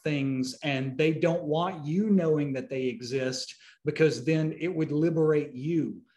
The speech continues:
It would free you to a much greater extent.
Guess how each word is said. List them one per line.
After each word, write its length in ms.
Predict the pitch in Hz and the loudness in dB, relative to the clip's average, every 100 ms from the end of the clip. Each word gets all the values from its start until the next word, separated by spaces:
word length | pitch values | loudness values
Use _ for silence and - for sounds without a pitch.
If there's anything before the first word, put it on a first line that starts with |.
| _ | _
It 140 | 147 147 | -6 -2
would 200 | 147 - | -2 -4
free 400 | - 170 175 160 | -6 -2 -2 -2
you 520 | 139 147 175 156 123 | -2 0 2 2 0
to 200 | 135 139 | -2 -2
a 60 | 131 | 0
much 380 | 139 147 - | 0 -2 -4
greater 380 | 135 143 135 123 | -4 -2 0 -2
extent. 500 | 117 - - 127 104 | -4 -10 -8 -6 -6